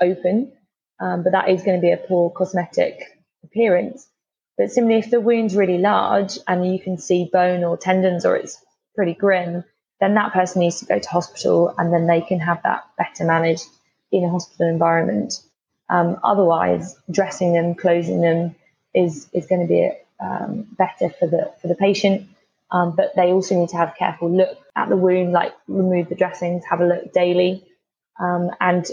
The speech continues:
keep that wound clean and dry. It's very tempting to get back in the water as a surfer. They paid lots of money to go to Bali and fly around the world and go surfing. And if you've got a, a wound, then you're gonna wanna get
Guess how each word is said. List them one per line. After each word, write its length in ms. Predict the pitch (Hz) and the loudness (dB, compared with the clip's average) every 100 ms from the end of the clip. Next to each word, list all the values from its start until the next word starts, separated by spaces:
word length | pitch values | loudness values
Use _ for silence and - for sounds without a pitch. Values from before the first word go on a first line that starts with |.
| - - | -14 -4
keep 200 | 220 190 | -2 0
that 200 | - 180 | 0 2
wound 400 | 185 180 170 - | 2 2 -2 -4
clean 260 | 190 170 | -2 0
and 140 | 165 165 | -2 0
dry. 460 | 185 196 - 190 - _ _ | 2 2 -2 -8 -12 _ _
It's 80 | |
very 180 | 220 208 | 0 0
tempting 520 | 202 214 208 - 190 | 0 -2 -2 -2 -2
to 60 | 190 | 0
get 220 | - - | -2 0
back 240 | 185 - 185 | -4 -4 -4
in 80 | |
the 80 | 185 | -2
water 460 | 175 196 196 - 185 | 0 2 0 0 -2
as 100 | 175 | -2
a 80 | 92 | -2
surfer. 480 | 175 190 175 175 175 | 0 -2 0 -2 0
They 260 | 175 175 - _ _ _ _ _ _ | -2 -4 -12 _ _ _ _ _ _
paid 200 | 208 196 | -2 0
lots 240 | 196 - 202 | 0 0 0
of 60 | |
money 200 | 196 190 | 2 0
to 100 | 185 | 0
go 120 | 180 | -2
to 100 | 175 | -2
Bali 460 | 160 180 180 180 180 | 0 2 4 2 2
and 340 | 175 175 196 - | 0 -4 -8 -2
fly 160 | 180 175 | 0 0
around 160 | 175 | -2
the 60 | 175 | 0
world 200 | 175 180 | 0 0
and 80 | 175 | -4
go 100 | 180 | -6
surfing. 640 | - 185 175 170 170 180 _ | 0 0 0 -6 -8 -10 _
And 180 | 180 180 | -10 -10
if 60 | - | -8
you've 140 | 175 | -4
got 100 | 185 | -2
a, 160 | 175 170 - _ _ - | -2 -4 -12 _ _ -2
a 100 | 190 | 0
wound, 440 | 185 202 190 185 | 2 2 2 2
then 100 | 180 | 2
you're 100 | 180 | 2
gonna 200 | 190 180 | 2 2
wanna 180 | 180 175 | 2 2
get 240 | - - | 0 -2